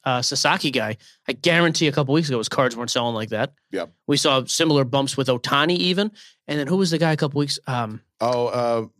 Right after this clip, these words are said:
Speaker 2: oh, I wrote down his name. It
Speaker 1: Dude
Speaker 2: was, uh,
Speaker 1: came out
Speaker 2: guy
Speaker 1: of
Speaker 2: from
Speaker 1: nowhere.
Speaker 2: the Mexican, Mexico team.
Speaker 1: Yeah.
Speaker 2: Oh, you had another guy too.
Speaker 1: Yeah, I mean, point being, absolutely. Like, guys are definitely paying attention and the market's being affected by it for sure.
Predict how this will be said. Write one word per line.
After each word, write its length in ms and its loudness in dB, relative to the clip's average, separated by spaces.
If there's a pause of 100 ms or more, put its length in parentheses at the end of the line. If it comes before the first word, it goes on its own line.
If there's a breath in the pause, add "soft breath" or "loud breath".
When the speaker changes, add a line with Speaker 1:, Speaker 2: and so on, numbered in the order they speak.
(420)
Speaker 2:
oh, 220 -6
I 80 -6
wrote 200 0
down 140 4
his 120 -4
name. 140 -4
It 40 -2
Speaker 1:
Dude 100 4
Speaker 2:
was, 140 0
uh, 40 0
Speaker 1:
came 140 2
out 40 4
Speaker 2:
guy 100 6
Speaker 1:
of 20 2
Speaker 2:
from 60 2
Speaker 1:
nowhere. 240 4
Speaker 2:
the 100 0
Mexican, 600 -2
Mexico 380 0
team. 460 2 (500)
Speaker 1:
Yeah. 160 2
Speaker 2:
Oh, 100 4
you 160 -2
had 140 2
another 280 -2
guy 140 -2
too. 340 -4
Speaker 1:
Yeah, 260 0
I 60 0
mean, 180 0
point 300 2
being, 340 0 (380)
absolutely. 1000 -2
Like, 220 -4
guys 320 2
are 100 0
definitely 560 -2
paying 240 -2
attention 380 -2
and 100 -4
the 60 -4
market's 400 -4
being 180 -10
affected 360 -10
by 140 -6
it 60 -14
for 120 -16
sure. 260 -12